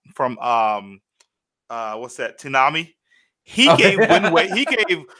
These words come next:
Speaker 1: uh, Zelda Wind Waker a, um, a ten out of ten.
Speaker 2: Yep.
Speaker 1: And I was like, "Really, Tom?" Like, okay.
Speaker 2: <laughs>
Speaker 1: I re-, I remember that little, little commercial was like, "Yeah, we're giving this, Toonami gives this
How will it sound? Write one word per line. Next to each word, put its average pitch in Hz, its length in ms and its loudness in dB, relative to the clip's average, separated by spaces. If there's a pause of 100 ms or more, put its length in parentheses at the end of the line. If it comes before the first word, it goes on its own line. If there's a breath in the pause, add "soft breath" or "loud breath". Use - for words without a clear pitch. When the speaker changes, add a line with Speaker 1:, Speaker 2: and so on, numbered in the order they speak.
(260 soft breath)
Speaker 1:
uh, 139 140 0
Zelda 151 380 2
Wind 143 260 -2
Waker 120 540 -2 (360)
a, 120 400 4
um, 110 680 2 (120)
a 123 100 0
ten 151 240 0
out 131 160 6
of 123 80 -2
ten. 107 280 -4 (420)
Speaker 2:
Yep. 151 380 0 (280)
Speaker 1:
And 185 80 4
I 202 60 6
was 185 160 -2
like, 185 300 0 (180)
"Really, 226 320 -10 (100)
Tom?" 523 360 -2 (280)
Like, 208 240 -2 (160)
okay. 196 420 0 (160)
Speaker 2:
<laughs> - 180 -8
Speaker 1:
I 208 80 6
re-, 240 120 0
I 196 100 4
remember 190 360 0
that 165 220 4
little, 147 200 2
little 135 300 -6
commercial 135 480 -6
was 113 100 -14
like, 117 240 -6 (440 soft breath)
"Yeah, 139 100 -2
we're 180 180 0
giving 151 320 -6
this, 131 240 2
Toonami 147 480 0
gives 120 240 -2
this 156 340 0